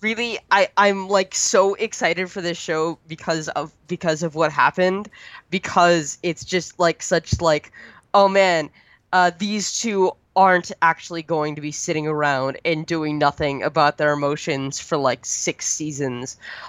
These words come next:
Well, not, uh, the guy, but definitely the girl was definitely the issue, uh, might, uh, might have done that. But yes, that, uh, I'm glad that, like, something is happening in this show. And, like, there's,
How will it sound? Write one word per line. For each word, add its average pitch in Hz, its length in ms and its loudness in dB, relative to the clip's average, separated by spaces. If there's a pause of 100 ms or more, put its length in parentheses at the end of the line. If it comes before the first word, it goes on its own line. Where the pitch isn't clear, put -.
Well, - 280 2
not, 214 480 4
uh, 185 300 6
the 165 120 -4
guy, 151 360 4
but 127 220 -10
definitely 139 640 -4
the 151 80 -8
girl 131 560 -4
was 147 280 -6
definitely 139 400 -2
the 123 200 -12
issue, - 180 -10 (120)
uh, 143 340 2
might, 147 240 -2 (140)
uh, 135 320 4
might 143 280 2
have 135 100 -4 (380)
done 143 240 -2
that. 127 260 -4
But - 180 0
yes, - 560 -2 (500)
that, 185 260 2
uh, 170 240 6 (100)
I'm 180 140 2
glad 190 240 4
that, 190 180 0
like, 175 240 -4
something 185 460 -4
is 160 140 -8
happening 185 500 -2
in 208 160 -8
this 214 120 -4
show. 240 460 0 (420)
And, 170 140 0
like, 160 240 0
there's, 175 320 -2